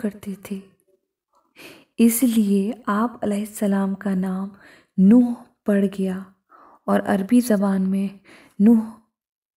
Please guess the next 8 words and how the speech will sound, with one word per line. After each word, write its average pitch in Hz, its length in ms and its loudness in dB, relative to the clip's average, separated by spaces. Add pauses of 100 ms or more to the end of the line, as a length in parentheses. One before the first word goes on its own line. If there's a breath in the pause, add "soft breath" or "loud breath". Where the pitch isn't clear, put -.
का 196 120 0
लफ्ज़ 202 400 0 (500 soft breath)
रोने 220 380 4
के 202 200 -2
लिए 190 420 -4 (440)
बोला 190 480 -4 (280)
जाता 190 500 -16 (640)
है। 202 160 -10